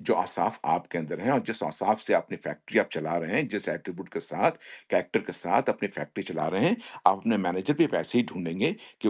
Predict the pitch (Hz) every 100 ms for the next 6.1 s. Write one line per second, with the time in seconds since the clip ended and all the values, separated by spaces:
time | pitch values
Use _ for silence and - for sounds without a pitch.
0 | - - 208 196 95 - 90 90 - 87
1 | 123 - - - 170 117 - 82 80 -
2 | 95 147 - - 87 - 143 202 269 -
3 | _ 101 92 123 113 147 151 - - 104
4 | - - 110 76 - 143 143 101 170 139
5 | 92 71 - _ _ - - - 110 123